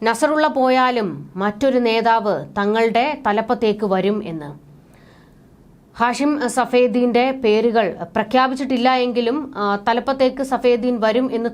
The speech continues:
തന്നെയായിരുന്നു, ആ, ആ, റിപ്പോർട്ടുകൾ. പക്ഷേ ആ തലയും ഇപ്പോൾ എടുത്ത്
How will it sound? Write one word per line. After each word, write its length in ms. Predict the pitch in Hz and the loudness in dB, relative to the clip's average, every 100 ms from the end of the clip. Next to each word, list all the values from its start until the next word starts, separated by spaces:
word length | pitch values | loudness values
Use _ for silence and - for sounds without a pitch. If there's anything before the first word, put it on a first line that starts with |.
| 226 | 0
തന്നെയായിരുന്നു, 800 | 233 262 240 226 208 214 180 - - - - | 2 2 2 0 0 -2 -2 -4 -16 -18 -4
ആ, 40 | 180 | 0
ആ, 400 | 190 185 180 - - - - 202 196 196 202 | 2 2 -2 -6 -18 -20 -8 -4 -2 -2 -2
റിപ്പോർട്ടുകൾ. 520 | 208 214 202 185 135 - - - - - | -2 0 -2 -2 -8 -12 -20 -20 -14 -6
പക്ഷേ 180 | 226 285 | -2 0
ആ 320 | 240 247 285 | 2 0 2
തലയും 360 | 277 262 269 269 | 2 2 0 -2
ഇപ്പോൾ 340 | 240 240 240 | -2 0 0
എടുത്ത് 580 | 220 214 226 226 208 147 | 0 0 0 0 -2 -2